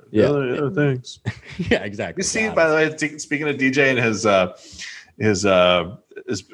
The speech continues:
Speaker 1: persona, have you seen the new TaylorMade, uh,
Speaker 2: Yes.
Speaker 1: Christmas <laughs> video? Like, D J's in the back
Speaker 2: Yes.
Speaker 1: of it, like, just like,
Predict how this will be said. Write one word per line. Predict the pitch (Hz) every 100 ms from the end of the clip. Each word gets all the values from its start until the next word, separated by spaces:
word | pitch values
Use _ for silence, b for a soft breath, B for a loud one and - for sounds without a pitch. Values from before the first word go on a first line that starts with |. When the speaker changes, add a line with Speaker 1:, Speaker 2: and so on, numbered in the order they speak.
| -
Speaker 1:
persona, | - 143 - 117 123
have | 117
you | 113
seen | 151 131
the | 113
new | 113
TaylorMade, | 113 113 113 117 120 117 117 - -
uh, | 101
Speaker 2:
Yes. | 107 92 123
Speaker 1:
Christmas | 117 - _
<laughs> |
video? | 117 175 156 196
Like, | 165 - 170 143 -
D | 185
J's | 180 202 190 180
in |
the | 165
back | 123 123 151 175
Speaker 2:
Yes. | 180
Speaker 1:
of | 190
it, | - _ - 170
like, | 160 151
just | 165 165
like, | 143